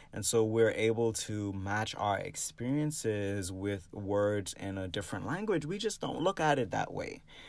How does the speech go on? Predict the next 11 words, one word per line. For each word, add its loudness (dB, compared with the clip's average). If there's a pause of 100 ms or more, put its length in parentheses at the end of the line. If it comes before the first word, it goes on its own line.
(300)
So 8
I 12
hope 10
this 10
episode 10
helped 10
you. 0
Hopefully 2
it -2
encouraged 6
you 8